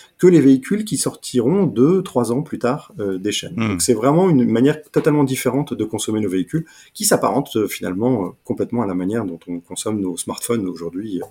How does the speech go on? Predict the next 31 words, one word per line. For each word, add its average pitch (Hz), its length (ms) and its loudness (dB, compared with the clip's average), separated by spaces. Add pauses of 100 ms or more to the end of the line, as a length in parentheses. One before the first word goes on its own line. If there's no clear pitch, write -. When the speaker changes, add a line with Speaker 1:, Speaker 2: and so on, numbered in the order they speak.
(100)
Speaker 1:
typiquement. - 380 -16
Speaker 2:
Ouais, 113 180 0
bien 110 100 -6
sûr. 139 300 -6
Et 107 140 -2
du 107 120 -10
coup, 147 380 0
euh, 101 160 -2
ça - 140 -4
participe - 500 -6
à, 95 400 2 (460)
à, 101 340 -2
à 113 40 0
reculer 131 420 0
un 123 60 0
petit 113 140 -8
peu 117 100 -6
l'obsolescence 110 520 -2
de 101 80 -4
la 101 80 0
voiture, 143 320 -2
puisqu'on 107 360 -4
peut 98 200 -6
garder 104 240 -2
une 104 80 -4
voiture, 98 380 -4
euh, 95 240 0
à 107 140 -2
jour 113 220 -4
plusieurs 101 380 -4
années, 117 320 0